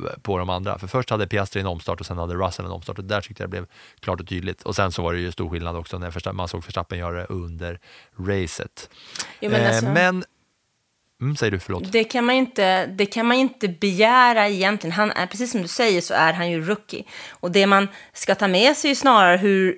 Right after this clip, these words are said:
Speaker 2: hur snabbt han klarar av att lära sig de här sakerna. Alltså, det är inte så många nykomlingar som har gjort den typen av säsong som han har gjort. Vad sa vi? Vi gick tillbaka till tjugosjutton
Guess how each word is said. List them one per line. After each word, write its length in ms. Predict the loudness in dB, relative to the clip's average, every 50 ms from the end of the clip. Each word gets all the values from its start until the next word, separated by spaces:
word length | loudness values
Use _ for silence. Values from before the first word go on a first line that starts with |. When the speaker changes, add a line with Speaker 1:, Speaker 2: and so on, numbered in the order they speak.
| -4 -4
Speaker 2:
hur 340 | -2 0 2 2 0 0 -2 -2
snabbt 680 | -4 -2 -2 2 4 4 4 4 2 -2 -12 -14 -4
han 220 | 0 2 2 2 0
klarar 320 | 2 4 6 8 8 8
av 240 | 8 6 6 6 4
att 140 | 4 4 2
lära 540 | 2 2 2 4 2 2 4 4 4 4
sig 380 | 4 2 2 2 2 2 2 -2 -8 -20 -20 -20 -20 _ _
de 180 | 4 6 6 6
här 220 | 6 4 4 4
sakerna. 560 | 2 0 0 0 -2 -2 -6 -6 -4 -4 -4 -4 -8 -12 -20 -12 -8
Alltså, 180 | -6 -4 -2 2
det 120 | 4 6
är 120 | 6 6
inte 200 | 6 4 2 -2
så 180 | -2 2 2 4
många 560 | 4 4 4 4 4 2 4 4 4 4 2 0 -6 -20 _ _ _ -2
nykomlingar 1040 | 2 4 4 4 4 2 0 0 2 4 4 6 4 4 4 4 4 6 4 4
som 260 | 2 0 -2 -2 0
har 360 | 2 4 4 6 4 4 2 0
gjort 360 | 0 0 0 0 -2 -4 -6 -2
den 260 | 2 4 4 4 2
typen 460 | 0 0 -2 -2 -2 -2 -2 -2 2
av 140 | 2 2 0
säsong 680 | 0 -4 -6 -2 2 2 4 4 4 4 2 0 0 -2
som 240 | -6 -4 -2 0 2
han 240 | 4 4 4 4 2
har 80 | 0 0
gjort. 360 | 0 0 -2 -4 -4 -4 -4
Vad 100 | -2 2
sa 140 | 4 4 4
vi? 80 | 4
Vi 80 | 2 -2
gick 140 | -4 -4 -4
tillbaka 340 | 0 2 2 2 2 0
till 80 | -4 -6
tjugosjutton 920 | -4 -4 -4 -4 -4 -4 -4 -4 -4 -4 -6 _ _ _ 4 4 4 4